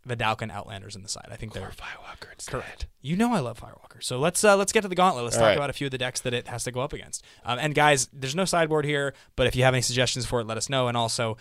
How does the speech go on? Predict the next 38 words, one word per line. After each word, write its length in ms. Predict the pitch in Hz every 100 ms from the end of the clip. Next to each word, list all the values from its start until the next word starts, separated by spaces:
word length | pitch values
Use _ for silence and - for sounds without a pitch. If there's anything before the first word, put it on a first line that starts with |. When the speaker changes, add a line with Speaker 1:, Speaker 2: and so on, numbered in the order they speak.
| - -
Speaker 1:
if 160 | 131
you 80 | 143
just, 180 | 151 165
like, 260 | 147 - -
have 280 | 127 123
a 80 | 120
better 260 | 113 113 117
idea 200 | 107 110
for 120 | 156
this 140 | 147 -
deck, 280 | 151 147 - _ _ _
the 120 | 139
reason 360 | 143 170 180 170
we 100 | 156
didn't 220 | 143 139
use 260 | 113 123 117
Talos, 520 | 117 113 120 123 -
by 120 | 123 123
the 80 | 123
way, 260 | 123 123 -
'cause 140 | 120
that 140 | 117
is 140 | 117 -
cool 220 | - 123
tech, 340 | 117 127 - _
and 260 | 117 107 101
originally, 480 | 113 117 113 113 117
like, 240 | 104 - - - _ -
the 100 | 127
idea 240 | 113 117
that 80 | 117
you 100 | 113
would 100 | 107
be 100 | 110
able 160 | 113 110
to 100 | 104
Disrupting 580 | 104 107 113 101 110
Shoal 500 | 104 - 104 104 107